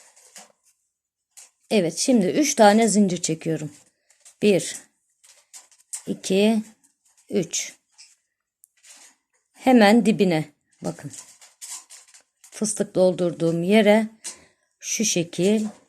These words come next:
bağlantımı yapıyorum ve sıkılıyorum. Şimdi üç tane zincir, sonuncuyu yapıyoruz artık.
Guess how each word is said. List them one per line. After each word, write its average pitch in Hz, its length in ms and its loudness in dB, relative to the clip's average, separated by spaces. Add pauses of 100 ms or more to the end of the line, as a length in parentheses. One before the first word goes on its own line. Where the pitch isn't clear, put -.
(1300)
bağlantımı 185 600 6
yapıyorum 185 680 0 (720)
ve 190 140 -4
sıkılıyorum. - 600 -8 (1500)
Şimdi - 360 -4
üç 247 260 -2
tane 196 380 2
zincir, 170 580 -2
sonuncuyu 180 680 -2
yapıyoruz 160 500 -6
artık. 165 500 -6